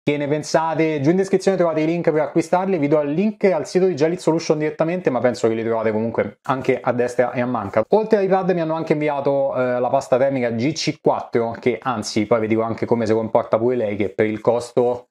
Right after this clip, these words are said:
pure lei per niente male. Giù in descrizione oltre a questo ci sta anche il link del canale delle offerte, chat del gruppo, insomma solita surf.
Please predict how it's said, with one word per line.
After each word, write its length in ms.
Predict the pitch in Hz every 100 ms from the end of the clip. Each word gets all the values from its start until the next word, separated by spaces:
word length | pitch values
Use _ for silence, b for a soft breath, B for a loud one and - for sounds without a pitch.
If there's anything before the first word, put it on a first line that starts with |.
| _
pure 220 | 110 107
lei 580 | 101 104 98 98 95 90 _
per 220 | 117 -
niente 440 | 101 90 95 - _ _ _ _ -
male. 540 | 123 107 98 104 95 -
Giù 200 | - 120
in 60 | 196
descrizione 640 | 208 202 185 190 190 185
oltre 260 | 170 160 170
a 20 |
questo 280 | 180 190 185
ci 120 | 151
sta 160 | - 147
anche 300 | 151 143 151
il 100 | 151
link 420 | 156 156 160 147
del 220 | 143 139
canale 440 | 143 143 143 139
delle 140 | 135 135
offerte, 640 | 135 170 185 - 190 185
chat 380 | 180 - 120 -
del 100 | 139
gruppo, 460 | 143 143 139 - 131
insomma 400 | 123 117 107 107
solita 460 | 107 104 104 101 -
surf. 380 | - 127 -